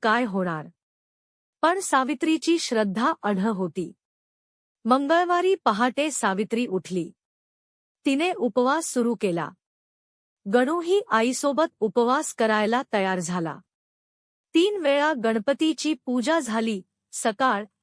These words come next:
दुपार आणि संध्याकाळ. पूजेदरम्यान सावित्री म्हणाली, "हे गणराया, आमच्याकडे काहीच नाही,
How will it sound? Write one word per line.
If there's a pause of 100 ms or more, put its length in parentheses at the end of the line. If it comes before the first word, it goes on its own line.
(160)
दुपार
आणि
संध्याकाळ. (960)
पूजेदरम्यान
सावित्री
म्हणाली, (360)
"हे
गणराया, (420)
आमच्याकडे
काहीच
नाही,